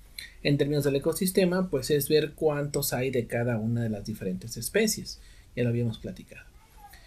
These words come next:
En términos de la función, pues decíamos que en el salón de clases, pues la idea sería darse cuenta, categorizar, si me permiten la circunstancia, pues decir, ah, pues esta persona es estudiosa, este es relajienta, este es callado, aquel es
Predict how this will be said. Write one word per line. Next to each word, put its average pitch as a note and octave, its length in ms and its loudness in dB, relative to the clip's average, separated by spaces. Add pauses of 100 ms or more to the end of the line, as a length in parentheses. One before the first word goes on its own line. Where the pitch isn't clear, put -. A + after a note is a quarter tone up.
(160)
En F#3 140 6
términos G3 280 8
de F#3 80 8
la F#3 120 6
función, G3+ 560 2 (200)
pues F#3 140 6
decíamos F3 480 4
que - 140 0
en C3+ 100 2
el B2 140 -2
salón B2+ 240 -4
de C#3 100 -4
clases, C#3+ 280 2
pues C#3 140 -2
la B2+ 60 0
idea B2 160 2
sería B2 300 0
darse A#2+ 300 -2
cuenta, B2+ 440 -2 (380)
categorizar, C3 800 0
si B2 160 -2
me A2+ 140 0
permiten A#2+ 400 0
la A2+ 80 -2
circunstancia, D#3 760 -2 (240)
pues D3 140 2
decir, C3+ 240 2
ah, D#3+ 260 0
pues C3 160 -6
esta D#3+ 280 -4
persona D#3+ 580 0
es G3 480 0
estudiosa, F#2 680 -4
este F3+ 420 2
es D#3 80 4
relajienta, F#2+ 720 -2
este F#2 380 2
es - 80 -6
callado, F#2 560 -4
aquel F3+ 520 2
es D#3+ 440 -6